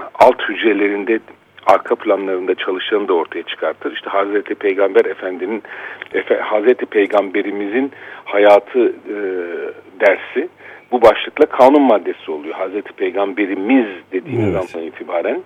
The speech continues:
Speaker 1: e, onu daha önce konuşmuştuk. E, bir, e, peygamberi, bütün ulusun peygamberi olarak tanımlamış olursunuz. Bu din, e, dinin, e,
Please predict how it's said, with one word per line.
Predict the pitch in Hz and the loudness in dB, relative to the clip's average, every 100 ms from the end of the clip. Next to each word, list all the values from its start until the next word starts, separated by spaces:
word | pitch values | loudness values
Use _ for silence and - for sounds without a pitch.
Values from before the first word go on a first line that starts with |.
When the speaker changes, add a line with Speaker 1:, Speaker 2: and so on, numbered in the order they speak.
| - - _ - | -14 -20 _ -12
Speaker 1:
e, | 90 92 | -2 0
onu | 82 98 | 0 -2
daha | 92 98 | -4 -4
önce | 87 92 | -6 -10
konuşmuştuk. | - 92 - 87 - 127 - - | -10 -10 -8 -10 -12 -12 -14 -8
E, | - 131 - - - - - | -6 -4 -6 -10 -14 -18 -8
bir, | 120 127 92 - - - - _ - | -4 -4 -6 -18 -20 -20 -20 _ -8
e, | 92 95 92 90 | -6 -2 -2 -4
peygamberi, | - 110 101 101 92 - 101 143 110 | -2 -2 0 0 2 0 0 -4 -8
bütün | - - 208 - | -10 -2 -2 0
ulusun | 131 120 - 127 113 | -2 -2 -2 -2 -2
peygamberi | - 92 95 98 87 92 | -2 -4 -2 -4 -4 -4
olarak | 95 92 90 82 82 - - | -4 -2 -4 -4 -6 -12 -10
tanımlamış | 92 87 87 82 80 | -8 -6 -8 -8 -10
olursunuz. | 87 82 - 127 175 - - | -12 -12 -12 -10 -10 -10 -6
Bu | 143 131 - - - - | -6 -6 -14 -20 -20 -8
din, | 147 165 123 _ - - _ | -2 -2 -2 _ -20 -20 _
e, | 101 101 95 92 92 87 - - - - - | -4 0 0 2 0 0 -4 -6 -8 -10 -12
dinin, | 107 107 147 170 - - - | -6 0 0 0 -6 -10 0
e, | 107 98 | 2 2